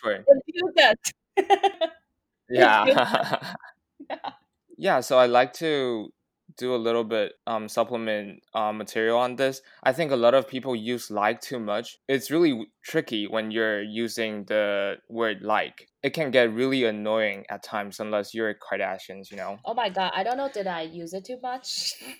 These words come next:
Speaker 1: I mean, you're fine,
Speaker 2: Mm-hmm.
Speaker 1: but a lot of people use this word too excessively and it becomes really, it makes them s-, seem really stupid and they just don't know what they're saying. So they just use like to fill each words and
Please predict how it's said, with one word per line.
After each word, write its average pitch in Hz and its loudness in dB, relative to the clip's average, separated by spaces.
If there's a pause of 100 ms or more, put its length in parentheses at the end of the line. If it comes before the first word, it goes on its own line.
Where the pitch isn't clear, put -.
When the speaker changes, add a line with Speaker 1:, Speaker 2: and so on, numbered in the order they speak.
(220)
Speaker 1:
I 151 6
mean, 170 2
you're 123 2
fine, 110 -2
Speaker 2:
Mm-hmm. 196 -10 (460)
Speaker 1:
but 113 6 (260)
a 123 2
lot 120 6
of 135 -2
people 113 -2 (320)
use 127 -6
this 120 -4
word 107 -4
too 117 -4
excessively 117 -4
and 113 0
it 101 -4
becomes 107 -8
really, 110 -6 (100)
it 139 -6
makes 151 0
them 151 0
s-, - -14 (320)
seem 139 -6
really 120 -4
stupid 107 -6 (120)
and 107 -4
they 107 -2
just 104 -12
don't 110 -6
know 104 -4
what 101 -4
they're 101 -8
saying. 98 -8
So 98 -10
they 101 -8
just 98 -12
use 110 -10
like 98 -6 (100)
to 104 -8
fill 101 -6 (100)
each 113 -8
words 110 -6
and 101 -10